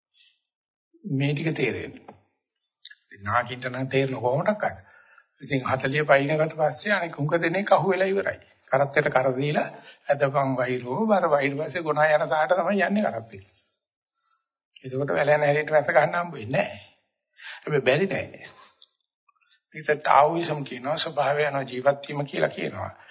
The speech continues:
එනිසා චෝදනා විරහිත, ඉල්ලීම් විරහිත ජීවිතය.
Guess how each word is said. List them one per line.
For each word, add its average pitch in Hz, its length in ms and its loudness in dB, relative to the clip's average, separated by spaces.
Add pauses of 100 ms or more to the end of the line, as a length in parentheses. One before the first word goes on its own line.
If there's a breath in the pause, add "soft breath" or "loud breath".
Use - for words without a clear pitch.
(200 loud breath)
එනිසා 165 400 -2
චෝදනා 147 520 2
විරහිත, 147 420 0 (560)
ඉල්ලීම් 175 460 -4
විරහිත 170 380 0
ජීවිතය. 117 440 -6